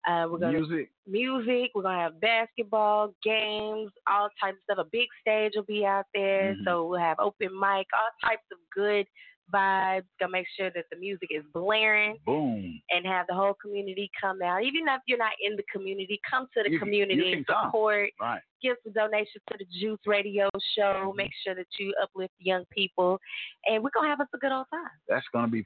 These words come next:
Speaker 2: fun. And, you know, vendors, if you're out there, we're only charging twenty-five dollars for a booth.
Speaker 1: Oh, that's amazing, too.
Speaker 2: Yes, yes, that's all.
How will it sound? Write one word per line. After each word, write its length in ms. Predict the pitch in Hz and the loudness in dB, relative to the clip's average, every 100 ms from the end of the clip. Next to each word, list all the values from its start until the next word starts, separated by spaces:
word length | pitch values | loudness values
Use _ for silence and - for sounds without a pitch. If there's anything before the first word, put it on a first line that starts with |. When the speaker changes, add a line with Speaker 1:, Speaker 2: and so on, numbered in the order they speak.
| - | 0
Speaker 2:
fun. 280 | 170 151 110 | 0 2 0
And, 80 | |
you 140 | 180 233 | 0 2
know, 220 | 175 120 113 | 0 0 -2
vendors, 500 | 170 269 131 95 82 | -2 -2 -2 -8 -8
if 120 | 80 - | -14 -8
you're 160 | 104 | -4
out 160 | 139 160 - | -4 -6 -6
there, 240 | 113 123 - - _ - | -4 -6 -8 -20 _ -2
we're 160 | 131 | 2
only 260 | 294 156 147 - | 2 0 -2 -2
charging 600 | 196 240 180 143 139 127 - | 0 0 -2 -6 -6 -8 -8
twenty-five 560 | 180 180 180 175 185 | -8 -6 -4 -4 -4
dollars 300 | 170 185 190 - | -4 -4 -4 -4
for 80 | 196 | -6
a 40 | |
booth. 260 | 190 247 214 - - _ _ | -4 -6 -8 -14 -20 _ _
Speaker 1:
Oh, 60 | 185 180 | -2 0
that's 140 | 185 - | -2 -4
amazing, 380 | 151 214 175 147 | -2 -2 -2 -2
too. 60 | 220 | 0
Speaker 2:
Yes, 140 | 208 - - | 0 -4 -2
yes, 160 | 175 - 175 | -2 -2 -2
that's 160 | 170 - | -2 2
all. 300 | 214 85 | 0 0